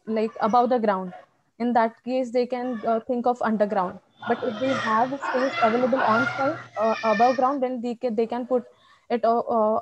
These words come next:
above ground, so because it becomes easy for maintenance. I think, uh, Rasika, would you like to add to that?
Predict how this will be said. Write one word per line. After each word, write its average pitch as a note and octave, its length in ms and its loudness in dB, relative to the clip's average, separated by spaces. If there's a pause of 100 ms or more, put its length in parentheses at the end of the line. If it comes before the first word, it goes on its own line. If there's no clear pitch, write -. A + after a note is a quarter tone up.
(100)
above A#3 240 4
ground, C4+ 280 -2
so - 100 -10
because B3 440 0
it A3+ 140 -2
becomes B3+ 320 -4
easy B3 280 0
for B3+ 180 0
maintenance. G3+ 680 -4 (2250)
I G#3+ 40 -12
think, A3+ 340 -6
uh, G#3 240 -6
Rasika, A3+ 360 -4
would A3+ 120 -4
you A#3 80 -4
like G#3+ 240 -6
to A#3 80 -10
add G#3 180 -8 (120)
to A3+ 60 -10
that? G#3+ 180 -12